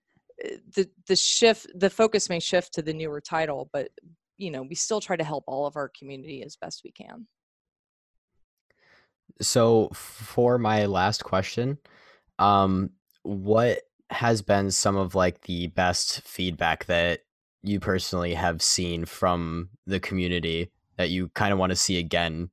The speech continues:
Speaker 2: for, uh, projects that you're currently working on or in other games even?
Speaker 1: Oh, gosh. That is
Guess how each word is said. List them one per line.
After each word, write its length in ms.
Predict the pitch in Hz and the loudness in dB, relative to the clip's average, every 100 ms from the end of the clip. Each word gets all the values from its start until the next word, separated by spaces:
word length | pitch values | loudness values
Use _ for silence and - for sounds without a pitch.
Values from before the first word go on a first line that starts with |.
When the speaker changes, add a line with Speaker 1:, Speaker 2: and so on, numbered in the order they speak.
| _ | _
Speaker 2:
for, 480 | - 95 82 82 80 | -4 -2 0 0 -2
uh, 280 | 82 76 85 - | -4 -6 -8 -4
projects 360 | 110 90 90 - | 0 0 0 -2
that 100 | 76 | -4
you're 120 | 87 | -6
currently 360 | - 92 87 82 | -2 -2 0 -4
working 360 | 78 - 80 | -6 -8 -10
on 200 | 78 76 78 | -8 -8 -4
or 160 | 90 | -2
in 80 | 85 | -2
other 200 | 78 76 | -4 -8
games 340 | - 73 71 - | -10 -10 -10 -12
even? 260 | - 92 - _ _ _ _ _ _ _ _ _ _ _ - - | -12 -14 -14 _ _ _ _ _ _ _ _ _ _ _ -20 -12
Speaker 1:
Oh, 460 | - - 180 165 - | -10 -8 -10 -10 -14
gosh. 760 | - 190 190 165 147 - - - - - - - _ _ - | -10 -6 -2 -2 -2 -8 -14 -14 -16 -20 -20 -20 _ _ -6
That 180 | 190 | 4
is 560 | 202 185 170 - - | 6 6 4 -2 -6